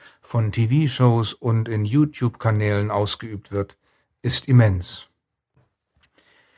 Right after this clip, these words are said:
Jeder hat ein Interesse am eigenen Gesicht. Warum haben wir Haare und warum fallen sie aus?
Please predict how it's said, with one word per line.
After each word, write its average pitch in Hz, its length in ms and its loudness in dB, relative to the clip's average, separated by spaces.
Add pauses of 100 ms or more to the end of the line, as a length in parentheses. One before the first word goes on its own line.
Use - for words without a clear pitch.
(420)
Jeder 127 400 6
hat 143 140 2
ein 139 160 4
Interesse 135 480 2
am 127 120 2
eigenen 127 380 4
Gesicht. 147 520 -4 (640)
Warum 120 400 6
haben 127 240 4
wir 127 180 4
Haare 151 320 0
und 110 340 -8
warum 113 280 -2
fallen 117 260 0
sie 107 120 -4
aus? 131 460 -2